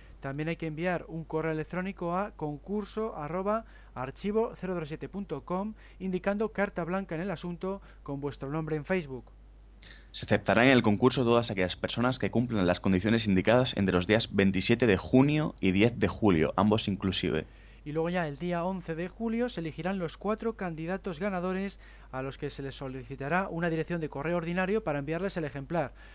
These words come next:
Speaker 1: Los ganadores dispondrán de cinco días naturales para responder el correo, de lo contrario se elegirá un sustituto.
Speaker 2: Este concurso está abierto a todos los residentes en España, Estados Unidos, Colombia,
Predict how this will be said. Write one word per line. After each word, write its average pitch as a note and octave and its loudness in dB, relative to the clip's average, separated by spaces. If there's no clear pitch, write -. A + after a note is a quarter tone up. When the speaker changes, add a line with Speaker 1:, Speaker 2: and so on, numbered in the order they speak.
Speaker 1:
Los C3 -8
ganadores D3+ -2
dispondrán E3+ -4
de D3+ -6
cinco G#3+ -4
días F3+ -2
naturales D#3+ -4
para D3 -6
responder C#3+ -4
el F3 -4
correo, G#3 -2
de G3 4
lo A3 4
contrario F3+ 0
se E3+ -4
elegirá D3 0
un E3 -8
sustituto. D3 -8
Speaker 2:
Este A2 4
concurso A2+ 8
está A2+ 4
abierto A#2+ 4
a G2 4
todos C#3 4
los G#2+ -2
residentes G#2 0
en F#2 -2
España, B2+ 2
Estados G#2 2
Unidos, D#2 0
Colombia, F#2 2